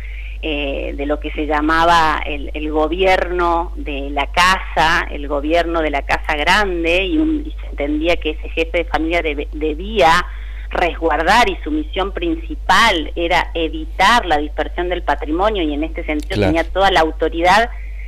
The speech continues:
Speaker 1: en términos políticos para manejarse en este ámbito doméstico, eh, con absoluta autoridad, digamos,
Speaker 2: Ujú.
Speaker 1: sin que ninguno de los hijos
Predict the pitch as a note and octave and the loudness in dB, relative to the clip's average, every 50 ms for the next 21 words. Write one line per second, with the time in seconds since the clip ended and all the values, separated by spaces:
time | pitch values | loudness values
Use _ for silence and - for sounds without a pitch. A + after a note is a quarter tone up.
0 | - - - - D#3 E3+ D#3+ - - G#3 G#3+ G#3 A3 G#3+ G3 F#3 E3+ - - - | -10 -8 -6 -6 -4 -4 -4 2 2 4 4 4 2 0 0 0 0 -2 -4 0
1 | - F#3 F#3 G3 A#3 B3 - - G#3+ G3+ - - - F3 - - - - E3 D3+ | 4 4 4 4 2 -4 -4 -4 -6 -4 2 4 4 4 4 2 0 2 4 6
2 | D#3 D3+ D3 D3 - - - - - - D3 D3+ D#3 D#3 D#3 D3+ - - - G#3+ | 6 4 4 2 -4 -8 -8 -8 -8 -4 -2 0 2 2 2 0 0 0 2 4
3 | B3 A#3+ G3 - - - - D#3+ D3 D3 D#3 E3+ E3+ - - F3 F3 E3+ F3+ F#3 | 4 4 4 2 -4 -2 0 0 2 2 2 0 0 -2 0 0 2 2 2 0
4 | F3+ F3+ - - F#3 F#3 F#3+ G3 G3+ A3 G#3 F#3 - - - G3 F#3 - - G#3 | -2 -4 -2 0 0 2 2 2 4 2 0 0 0 -8 -8 -8 -6 0 2 2
5 | G#3+ C4 D4 - - - - - - - - - - - - - - - - - | 2 2 0 -6 -8 -8 -8 -8 -8 -8 -8 -8 -8 -8 -8 -8 -8 -8 -6 -4
6 | D#3+ D#3 C#3+ C#3 C3 B2 - - - - - E3+ D#3 D3 C#3 - - D3+ D3 D3+ | -4 -2 -2 -2 -4 -6 -6 -8 -8 -4 -4 -2 -2 -2 -4 -4 -4 -2 -2 -2
7 | F#3 G3 - - F#3+ E3+ D3 C3+ - - - - - - - - - - - - | -2 -4 0 2 2 4 4 2 0 -2 -4 -6 -8 -8 -10 -10 -10 -10 -10 -10
8 | - - - - - - D4+ - - - - F4+ A4+ C#4+ C4+ G3 E3 D#3+ D#3 D3+ | -10 -8 -8 -6 -4 -4 -4 -2 -2 -2 2 4 4 6 6 4 4 2 0 -2
9 | D3 D3+ D3+ D3 - B2 A#2+ B2 - - G3 F#3+ E3 E3 D#3+ E3 E3 D#3+ D#3+ F#3 | -2 -2 -4 -4 -4 -4 -2 -2 -2 -2 -2 -2 0 2 2 0 0 -2 -2 -2
10 | G3+ A3 A3 G#3+ F#3+ E3 D#3 D3+ - - - G3 G#3 - - A3 A#3 B3 | 0 2 4 4 4 4 2 0 -2 -4 -8 -8 -6 -2 2 2 2 2